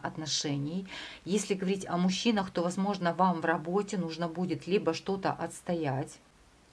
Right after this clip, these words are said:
Эта карта может предполагать то, что в отношении вас кто-то негативит, и вы кого-то захотите поставить на место. Это какие-то бесконечные нервы. Любые переговоры, разговоры тоже проходят на нервах.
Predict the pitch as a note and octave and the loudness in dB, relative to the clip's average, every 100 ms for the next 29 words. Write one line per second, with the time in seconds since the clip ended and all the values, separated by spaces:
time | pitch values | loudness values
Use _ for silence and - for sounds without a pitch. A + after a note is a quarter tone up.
0 | _ - - - G#3+ B3 B3+ A3+ G#3+ - | _ -20 2 6 6 6 6 6 4 4
1 | G#3+ F#3+ G3 F#3+ G3+ G#3 A#3 - F#3 G3 | -2 2 4 8 8 8 2 4 2 2
2 | F#3+ - A#3+ A#3 A#3+ G3 E3+ - - F#3 | 0 4 6 8 8 10 8 8 -2 2
3 | F#3+ F#3 F3 F3+ F#3 G#3+ F#3 F#3 D#3+ G3 | 4 4 4 2 2 2 2 2 4 4
4 | F#3+ F#3 F3+ E3 D#3 F#3 F#3+ F#3+ F#3 - | 2 2 2 0 -4 -4 -4 -4 -4 -4
5 | F3+ - F3+ E3 E3 F3 F3 E3+ E3 - | -4 4 4 4 -2 -2 -2 -2 -4 -6
6 | F3+ F#3 - - - - - - - _ | -8 -8 -12 -20 -18 -18 -18 -20 -20 _
7 | - - _ - - - - - - - | -20 -20 _ -20 -20 -20 -20 -20 -20 2
8 | F#3 A#3 G#3+ G#3 A#3+ G#3+ F#3 G3+ - G3 | 2 4 2 2 6 6 4 0 0 0
9 | G#3 G#3+ - G#3+ A3 G#3+ G3+ F#3 D#3+ C#3+ | 2 0 0 0 2 2 0 0 0 0
10 | D#3 E3+ F3 A3+ G#3 G#3+ G#3 F3+ F#3 G3+ | 0 2 4 2 2 2 4 4 4 6
11 | A3 A3 F3 E3+ F3+ D3+ F#3 G3+ G#3+ G3 | 6 6 4 2 0 0 2 4 4 4
12 | F#3+ F#3+ G#3 F#3 F#3 F#3+ F#3+ F#3 F3+ F#3 | 2 0 0 -2 0 0 0 0 2 2
13 | F3 C3+ C3+ - | 2 0 -4 -8